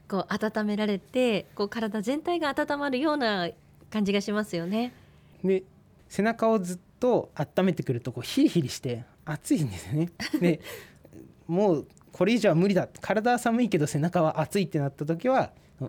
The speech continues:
Speaker 2: ウトゥルセセッカ。これは間を炙る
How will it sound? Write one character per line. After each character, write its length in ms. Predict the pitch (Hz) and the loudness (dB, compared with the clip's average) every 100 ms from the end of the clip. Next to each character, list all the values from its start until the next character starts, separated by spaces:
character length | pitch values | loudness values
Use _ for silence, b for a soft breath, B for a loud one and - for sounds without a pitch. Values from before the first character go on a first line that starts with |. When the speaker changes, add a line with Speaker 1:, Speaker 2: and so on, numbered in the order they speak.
| - | 0
Speaker 2:
ウ 120 | 156 | 0
ト 120 | - | 2
ゥ 60 | 233 | 0
ル 80 | 214 | 0
セ 160 | 160 | 0
セ 140 | 147 147 | -2 -2
ッ 60 | - | -6
カ。 160 | - - - - b b b b - | -16 -16 -18 -20 b b b b -10
こ 100 | - | 0
れ 60 | 175 | 2
は 120 | 175 - | 2 0
間 420 | 160 170 170 175 | 4 4 4 2
を 240 | 247 247 | 0 -2
炙 260 | - 135 139 | 0 0 0
る 180 | 139 | -2